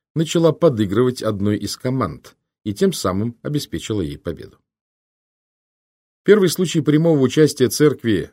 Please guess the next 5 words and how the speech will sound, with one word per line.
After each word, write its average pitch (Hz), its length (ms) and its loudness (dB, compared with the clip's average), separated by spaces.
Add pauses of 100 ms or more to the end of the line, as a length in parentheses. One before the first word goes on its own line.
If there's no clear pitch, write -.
в - 60 -14
совершенно 139 680 0
светском 107 680 -4
политическом 95 720 -4
конфликте – 107 600 -6